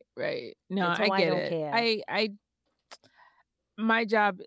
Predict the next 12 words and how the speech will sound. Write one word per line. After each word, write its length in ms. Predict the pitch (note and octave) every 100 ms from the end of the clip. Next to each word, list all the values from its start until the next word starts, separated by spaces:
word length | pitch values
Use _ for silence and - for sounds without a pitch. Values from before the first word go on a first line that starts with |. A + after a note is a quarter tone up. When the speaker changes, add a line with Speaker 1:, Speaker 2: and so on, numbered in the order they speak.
| -
Speaker 1:
it 300 | G3+ F3+ F#3
doesn't, 380 | G3+ F#3+ F#3 -
I 120 | F#3+
don't 280 | F#3+ G3 F3+
have 300 | G3+ E3+ -
to 220 | - F#3+
see 300 | - - G3
the 100 | D#3+
same 320 | - F3 E3+
people 420 | - E3+ - D#3+ E3
every 260 | F#3+ F#3+
day. 320 | G3+ G3 G3+